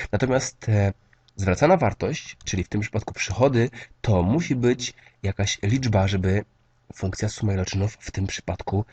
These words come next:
mogła zadziałać. Spróbujmy napisać tę formułę i zrozumieć ją. E, zwykłe wyszukaj pionowo wyglądałoby tak. Napiszę to szybko, ponieważ w innych odcinkach omawiałem dokładnie tę funkcję, więc chciałbym wyszukać tej wartości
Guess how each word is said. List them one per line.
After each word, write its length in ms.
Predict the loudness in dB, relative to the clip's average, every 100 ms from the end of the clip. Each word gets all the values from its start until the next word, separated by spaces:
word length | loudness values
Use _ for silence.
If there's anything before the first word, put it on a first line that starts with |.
| _
mogła 260 | -2 0 2
zadziałać. 480 | 2 0 -2 -8 -16 _ _ _ _ -20 _ _ -12
Spróbujmy 520 | 0 6 8 10 8 4 -4 -4
napisać 280 | -2 -2 -2
tę 120 | -2
formułę 360 | -2 -2 -2 -2 -4
i 160 | -4
zrozumieć 480 | -2 0 0 0 -2
ją. 60 | -8 _ -20 -20 _ _ _ _ _ _ _ -6
E, 160 | -4 -4
zwykłe 320 | -4 2 2
wyszukaj 340 | 2 0 0
pionowo 440 | 2 2 4 2 2 -2 -6 -4
wyglądałoby 960 | 0 2 4 4 4 4 4 2 2 2
tak. 220 | 0 -2
Napiszę 320 | -4 -2 -4
to 100 | -6
szybko, 340 | -2 -2 0
ponieważ 320 | -2 0 0 0
w 40 |
innych 280 | 2 2 -2
odcinkach 400 | -4 -2 0 0
omawiałem 300 | 0 2 0
dokładnie 400 | 0 0 2 0
tę 140 | -2
funkcję, 400 | 0 0 2 0 -2 -8 -14 -2
więc 200 | -2 0
chciałbym 340 | 0 2 2
wyszukać 540 | 2 -2 -2 -2 -2 -6
tej 280 | -2 0
wartości 760 | 0 -4 -2 -2 -2 -2 0 0